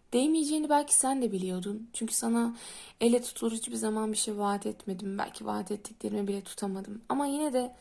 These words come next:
"Benim için gerçekten kendini ateşe attın." diyor. Belki sizi kırdı, incitti, hatalar yaptı.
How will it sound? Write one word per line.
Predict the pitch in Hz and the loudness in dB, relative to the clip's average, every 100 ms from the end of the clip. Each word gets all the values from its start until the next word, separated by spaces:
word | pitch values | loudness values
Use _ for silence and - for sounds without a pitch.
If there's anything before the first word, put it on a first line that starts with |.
| - - - - 220 | -20 -20 -20 -6 4
"Benim | 233 277 | 6 6
için | 240 240 240 | 2 0 0
gerçekten | 240 233 226 - 214 214 220 - - - - _ | 0 -2 -4 -2 -2 -2 -4 -12 -20 -20 -20 _
kendini | 220 226 220 226 | 2 4 2 0
ateşe | 220 202 202 214 | -6 -4 -4 -4
attın." | 202 196 - 190 185 | -4 -8 -6 -4 -4
diyor. | 190 190 196 - _ _ _ - | -4 -6 -8 -16 _ _ _ 2
Belki | 214 202 202 208 | 6 6 2 -2
sizi | - 202 202 | 0 0 -4
kırdı, | - 202 185 196 190 | -4 -4 -2 -6 -4
incitti, | 202 196 190 - - 190 | -2 -2 -4 -8 -8 -8
hatalar | 190 196 208 214 220 214 | -8 -8 -4 -2 0 0
yaptı. | 202 185 - 226 | -2 -6 -6 -6